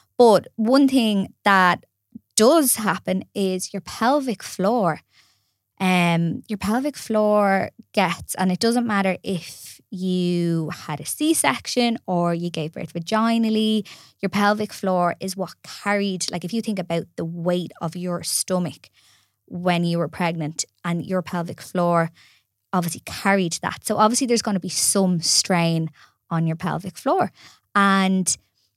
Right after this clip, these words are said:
that's okay. And, you know, sometimes what happens is afterwards, your pelvic floor isn't what it used to be, and you can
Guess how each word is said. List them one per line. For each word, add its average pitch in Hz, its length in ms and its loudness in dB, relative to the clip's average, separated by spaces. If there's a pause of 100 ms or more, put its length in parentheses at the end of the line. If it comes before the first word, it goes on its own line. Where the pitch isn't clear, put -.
(260)
that's 262 240 0
okay. 240 600 2 (120)
And, 208 500 2
you 220 120 0
know, 202 260 2
sometimes 233 580 2
what 185 120 -4
happens 190 440 -4
is 185 400 -2 (720)
afterwards, 208 920 0
your 196 140 -2
pelvic 202 500 -2
floor 185 240 -2
isn't 185 200 -4
what 170 220 -6
it - 120 -10
used 269 380 -4
to 247 60 -4
be, 185 300 -2 (100)
and 190 640 0
you 185 400 -4
can 175 380 -4